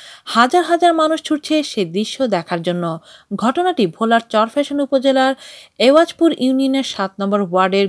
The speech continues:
গনিমিয়ার সেন্টার এলাকার হাতেমালি হাওলাদার বাড়ির পুকুরে। বৃহস্পতিবার রাত বারোটার পর থেকে ওই পুকুরের চারদিকে রয়েছে পুলিশ পাহারা। বাড়ির মালিক মোহাম্মদ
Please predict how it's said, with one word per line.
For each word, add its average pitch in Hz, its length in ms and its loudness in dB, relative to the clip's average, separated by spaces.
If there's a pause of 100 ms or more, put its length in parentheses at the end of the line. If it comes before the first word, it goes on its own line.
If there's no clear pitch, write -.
গনিমিয়ার 180 520 -2
সেন্টার 262 400 -2
এলাকার 269 380 0
হাতেমালি 208 540 -4
হাওলাদার 175 540 -2 (420)
বাড়ির 170 420 -2
পুকুরে। 165 380 -4 (360)
বৃহস্পতিবার 320 600 0
রাত 302 140 2
বারোটার 247 380 2
পর 240 240 2
থেকে 254 260 0
ওই 185 220 -2
পুকুরের 208 400 -2
চারদিকে 247 420 -4
রয়েছে 285 300 -2 (120)
পুলিশ 165 260 -6 (100)
পাহারা। 170 300 -2 (920)
বাড়ির 220 340 2
মালিক 330 300 2
মোহাম্মদ 294 340 2